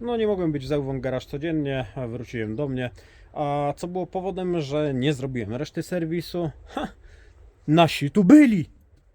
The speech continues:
To znaczy, nasi tu byli? Ha, zobaczcie, mamy filtr, e, paliwa. Oryginalnie tutaj powinien być, e, przykręcany Manowski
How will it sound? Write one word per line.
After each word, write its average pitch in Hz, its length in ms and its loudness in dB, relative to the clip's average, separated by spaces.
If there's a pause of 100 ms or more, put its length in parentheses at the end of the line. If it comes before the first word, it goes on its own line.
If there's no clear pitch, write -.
(120)
To 143 80 -4
znaczy, 143 300 0
nasi 143 240 0
tu 143 120 -12
byli? 156 320 0 (560)
Ha, 208 260 2
zobaczcie, 170 360 0
mamy 147 260 2
filtr, - 440 -6
e, 120 200 -2
paliwa. 123 540 -2 (280)
Oryginalnie 143 540 -4
tutaj 135 220 -10
powinien 123 420 -6
być, 113 360 -8
e, 107 160 -4
przykręcany 117 920 -8
Manowski 101 1080 -10